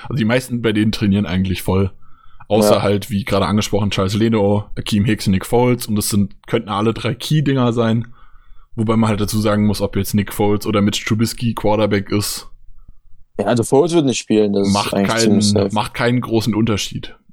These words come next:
Speaker 1: Also eigentlich ist fast Mitch
Speaker 2: Nee.
Speaker 1: Trubisky noch schlechter, weil Mitch Trubisky be-, Trubisky beweglicher ist, was gegen unsere Defense ja immer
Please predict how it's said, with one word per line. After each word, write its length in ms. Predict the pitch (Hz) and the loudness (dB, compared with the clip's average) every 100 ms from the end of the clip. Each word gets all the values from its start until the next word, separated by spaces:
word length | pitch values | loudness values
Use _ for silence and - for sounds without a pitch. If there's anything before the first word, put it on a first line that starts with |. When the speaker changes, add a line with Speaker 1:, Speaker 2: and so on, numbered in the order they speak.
| - | -4
Speaker 1:
Also 160 | 117 | -2
eigentlich 300 | 117 143 147 | 0 -2 -2
ist 100 | 120 | -4
fast 260 | - 123 - | 0 0 0
Mitch 220 | 127 - | 0 4
Speaker 2:
Nee. 60 | 113 | 6
Speaker 1:
Trubisky 340 | 123 117 131 | 6 4 0
noch 120 | 117 | 0
schlechter, 460 | - 117 131 - 123 | 0 -2 -2 0 2
weil 100 | 107 | 2
Mitch 220 | 110 - | 2 -2
Trubisky 320 | - 120 117 123 | -4 -2 0 2
be-, 160 | 117 - - - | 0 0 -14 -4
Trubisky 460 | 127 117 123 - | -2 0 -2 0
beweglicher 680 | 107 101 120 127 113 98 87 | 0 2 0 -2 -4 0 0
ist, 200 | 101 - | 0 -2
was 180 | 98 - | -4 -2
gegen 220 | 101 101 | -2 0
unsere 300 | 110 113 107 | 2 2 2
Defense 480 | 117 117 110 107 104 | 2 0 0 0 0
ja 80 | |
immer 320 | 98 107 110 | 2 2 2